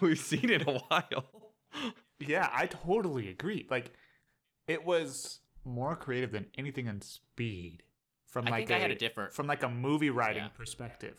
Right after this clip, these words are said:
Speaker 2: right? Like, Speed is just like, "Okay, we gotta shoot this elevator scene, and we gotta shoot a bus
Speaker 3: Yeah.
Speaker 2: scene, and then we gotta shoot this
Speaker 3: <laughs>
Speaker 2: big train scene." And this movie, they're like, "We don't have to do this." <laughs> You know, like, this has absolutely nothing to do with the movie, but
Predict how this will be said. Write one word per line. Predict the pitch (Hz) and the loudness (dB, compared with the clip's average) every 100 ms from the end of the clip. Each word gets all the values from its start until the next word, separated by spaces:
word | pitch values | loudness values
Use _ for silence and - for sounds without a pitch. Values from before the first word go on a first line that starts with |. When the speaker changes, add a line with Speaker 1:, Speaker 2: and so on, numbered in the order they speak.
| - | -6
Speaker 2:
right? | 107 107 | -2 -2
Like, | 117 113 | -2 -6
Speed | - - 170 160 | -6 -2 0 0
is | 135 | 0
just | 139 | 0
like, | 117 - | 0 0
"Okay, | 120 120 | -4 -4
we | 113 | -4
gotta | 123 127 101 | 0 0 -2
shoot | - 160 156 - | -2 -2 -2 -4
this | 123 - | -4 -2
elevator | 147 156 160 156 | 0 2 2 2
scene, | 156 - 160 | 0 -2 -4
and | 139 | -2
we | 127 | 0
gotta | 123 | 0
shoot | - 120 | 0 -4
a | |
bus | 110 147 92 | 2 0 2
Speaker 3:
Yeah. | 80 | -2
Speaker 2:
scene, | 76 | -2
and | 113 127 | -4 -4
then | |
we | 123 | -2
gotta | 123 120 | -2 -2
shoot | - 131 | -2 -4
this | 120 | -2
Speaker 3:
<laughs> | 127 | -4
Speaker 2:
big | 123 | -4
train | 135 120 101 | -2 -2 -4
scene." | 104 90 - _ _ _ _ - | -8 -10 -14 _ _ _ _ -4
And | 131 | 0
this | 170 | 0
movie, | 175 147 139 | 2 0 2
they're | 139 | 2
like, | 123 120 - _ _ | 0 -2 -10 _ _
"We | 453 | 2
don't | - | 2
have | 113 113 123 - | 2 0 0 -2
to | |
do | 123 110 | -4 -4
this." | 107 143 - | -2 -4 -4
<laughs> | - - - - _ _ _ _ _ - 185 135 147 - 170 185 185 | -8 -10 -14 -20 _ _ _ _ _ 0 2 4 6 4 4 4 4
You | - | 4
know, | 156 226 | 6 6
like, | 190 | 6
this | 220 233 | 4 4
has | 180 135 | 2 0
absolutely | 165 196 170 143 | 0 2 2 4
nothing | 175 160 | 4 4
to | 151 | 2
do | 165 | 4
with | 151 | 2
the | 139 | 2
movie, | 151 180 208 190 - - - 196 | 2 4 4 2 -2 -10 -12 -12
but | - 131 147 139 - | -12 2 4 4 2